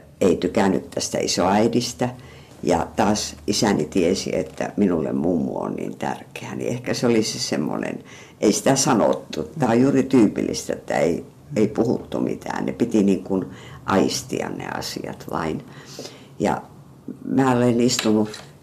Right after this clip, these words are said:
kymmenillä käräjillä <laughs> takapenkillä. Ja, ja, ja kun hän joutui olemaan, kun hän oli läänin nimismies, niin yleinen syyttäjä. Niin sit miten puolustus toimii ja kaikki. En mä niistä paljon mitään ymmärtänyt, mutta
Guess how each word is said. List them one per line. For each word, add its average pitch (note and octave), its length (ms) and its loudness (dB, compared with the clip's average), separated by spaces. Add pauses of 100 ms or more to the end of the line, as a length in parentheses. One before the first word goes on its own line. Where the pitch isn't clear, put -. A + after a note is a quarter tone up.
kymmenillä F#2+ 560 4
käräjillä A#2 720 0 (180)
<laughs> D3 160 2
takapenkillä. - 920 -2 (480)
Ja, - 120 0 (120)
ja, - 160 -2 (200)
ja F#2+ 100 0
kun A2+ 140 0
hän A#2 220 4
joutui G2+ 300 4
olemaan, A2+ 360 4
kun A2 120 -2
hän G#2 160 2
oli G#2 220 4
läänin A2 420 2
nimismies, F#2 640 -2
niin - 120 -4
yleinen F2+ 380 0
syyttäjä. - 720 -2 (680)
Niin - 100 -4
sit - 200 -2
miten A2 300 2
puolustus - 760 0
toimii G1+ 580 0
ja - 60 -4
kaikki. - 560 -4 (240)
En G#2+ 120 6
mä C#3 160 6
niistä D3 280 4
paljon B2 260 4
mitään A#2 340 4
ymmärtänyt, C#2 800 0
mutta D#2 320 -4